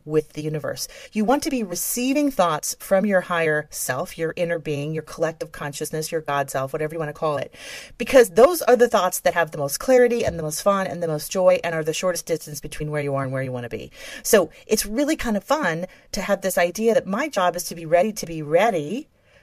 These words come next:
to receive what it is that my inner being and my higher self is guiding me to. But if I'm busy thinking the thoughts and making the to-do lists and writing and, and pushing against and complaining, there's no room to be in the receiving mode. I'm thinking thoughts. And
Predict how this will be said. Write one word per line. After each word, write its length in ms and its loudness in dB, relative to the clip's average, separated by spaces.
to 160 -4
receive 1160 -2
what 180 6
it 80 6
is 280 4
that 120 -4
my 140 2
inner 180 -2
being 380 0
and 120 -4
my 120 -6
higher 260 -2
self 300 -2
is 100 -8
guiding 400 0
me 100 -6
to. 300 -8
But 80 6
if 120 0
I'm 220 4
busy 300 4
thinking 400 -2
the 80 0
thoughts 440 0
and 140 2
making 320 0
the 80 -4
to-do 320 -6
lists 320 -2
and 100 -6
writing 440 2
and, 180 -4
and 380 -4
pushing 340 2
against 500 -2
and 80 -10
complaining, 640 0
there's 220 2
no 200 2
room 600 0
to 100 -14
be 200 -6
in 100 -2
the 80 -4
receiving 540 -6
mode. 200 0
I'm 200 -2
thinking 380 -6
thoughts. 420 -6
And 140 -6